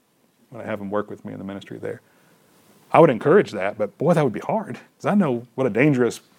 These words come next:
work that is, what dangerous places these are. She saw, perhaps, most likely, she saw Paul stoned and left for dead. And yet she was willing to send her son. That's a mother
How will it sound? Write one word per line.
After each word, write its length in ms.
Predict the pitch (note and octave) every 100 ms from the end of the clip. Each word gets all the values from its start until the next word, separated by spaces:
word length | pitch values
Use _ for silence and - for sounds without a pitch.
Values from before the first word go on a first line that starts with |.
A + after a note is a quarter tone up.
| _
work 240 | C3+ B2+
that 180 | - B3+
is, 380 | - - - - _
what 160 | - E3+
dangerous 400 | D3 F3+ D#3 B2
places 460 | - D#3+ A#3 D3 C3+
these 180 | C3+
are. 320 | B2+ A#3 - - _ _ _ _ _ _ _ -
She 300 | - C4+ A#3
saw, 500 | C#4+ D#4 C4+ C3+ - _ _ _
perhaps, 640 | C#3+ A2 F#2+ - - - _ _
most 240 | E3+ G3+
likely, 440 | D#3 F#3 - - - _ _ _ _ _
she 160 | - C#3+
saw 240 | D#3+ F3+
Paul 260 | - G2+ -
stoned 420 | - G2 A2 - -
and 100 | G2+
left 160 | F#2+
for 120 | -
dead. 300 | F#2 D2+ - - _ _ _ _ _ _ - -
And 80 | A2+
yet 160 | B2+
she 100 | -
was 160 | C3+ A2+
willing 240 | A2+ A2+ A2+
to 60 |
send 260 | - G#2+ G#2
her 120 | A2+
son. 360 | - G#2 F#2+ G2
That's 280 | B2+ B2+
a 60 | A2
mother 480 | G#2 A2 G#2+ -